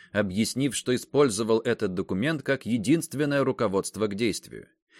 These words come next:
Поэтому он считал себя вполне обоснованно свободным от необходимости информировать отца Рикарди,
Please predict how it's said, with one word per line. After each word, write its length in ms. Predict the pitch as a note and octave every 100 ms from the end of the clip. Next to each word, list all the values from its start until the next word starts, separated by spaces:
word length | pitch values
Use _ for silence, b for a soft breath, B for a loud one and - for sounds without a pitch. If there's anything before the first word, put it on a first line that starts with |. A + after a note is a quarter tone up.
| b _
Поэтому 460 | G#2 G3 A3+ G#3+ F#3+
он 280 | C#3+ G3 F#3
считал 420 | - C#3+ F3+ F#3
себя 360 | - D3 C#3
вполне 500 | D#3+ - C3+ A#2 C3+
обоснованно 880 | E3 D3 A#2 A2+ - A2 D3+ C3 B2+
свободным 840 | A#2+ - G2+ G2+ B2 F3+ F#2 D#2+ D2
от 200 | G#2+ -
необходимости 840 | G#2 G2 - F#2 D#3 F3 D#3 -
информировать 760 | D#3 C3+ C3 A2+ D3 B2 G2+ -
отца 300 | F#2 - F#2
Рикарди, 560 | E2 F#2+ F#2+ G2 D#3